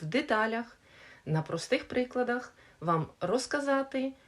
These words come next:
показати і все пояснити. І щоб ви знали, що це продукт суперовський.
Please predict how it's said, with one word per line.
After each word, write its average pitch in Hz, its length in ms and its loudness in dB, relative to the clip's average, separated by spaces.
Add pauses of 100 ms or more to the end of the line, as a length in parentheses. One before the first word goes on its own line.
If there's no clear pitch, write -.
(140)
показати 262 720 2
і 175 160 -6
все 208 260 0
пояснити. 180 720 -4
І 170 40 -6
щоб - 240 -4
ви 220 120 0
знали, 170 380 0
що 202 220 -2
це 330 380 0
продукт 160 560 -2
суперовський. 208 920 0